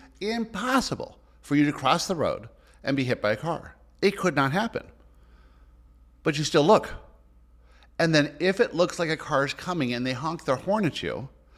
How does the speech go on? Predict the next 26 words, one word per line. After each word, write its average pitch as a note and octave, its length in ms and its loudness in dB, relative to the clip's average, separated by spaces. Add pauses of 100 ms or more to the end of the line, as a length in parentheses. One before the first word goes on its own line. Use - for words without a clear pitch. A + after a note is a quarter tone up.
(180)
you D3 120 -4
have A2 220 2
a - 20 0
manifestation A2 580 0
event. D#2 300 -8 (1120)
And B2+ 100 2
you A#2+ 80 4
say, G2+ 420 2 (160)
"I D#3 120 0
thought C3+ 220 2
I - 20 6
was A#2 100 2
gonna B2 120 -4
be C3 80 0
a C3 60 0
blind C3+ 260 -2
faith. F3+ 320 -6 (480)
I F3 80 -2
thought C#3+ 160 2
I C3 60 4
could C#3 120 -4
cross C3+ 240 -2
the C#3+ 80 0
road D#3 60 4
without C#3+ 260 0
looking." D3 320 -2